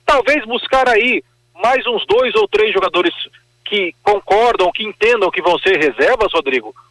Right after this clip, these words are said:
o Corinthians é candidato a tudo. Se esse time der liga no papel, individualmente, é um timaço, é um time de respeito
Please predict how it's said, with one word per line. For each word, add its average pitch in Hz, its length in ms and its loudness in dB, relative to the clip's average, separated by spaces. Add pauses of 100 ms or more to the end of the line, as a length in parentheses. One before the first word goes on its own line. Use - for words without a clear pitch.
(120)
o - 60 -20
Corinthians 127 460 -2
é - 20 -4
candidato 170 540 0
a 233 40 2
tudo. 151 320 -4
Se - 60 0
esse 240 240 -2
time 240 300 -4
der 196 180 2
liga 160 480 -4 (260)
no 403 460 0
papel, 240 640 0 (300)
individualmente, 208 1160 -2 (300)
é 117 140 -4
um 120 80 -4
timaço, 226 580 -2
é 127 100 0
um 165 80 -4
time 196 300 -4
de 196 160 -2
respeito 170 800 0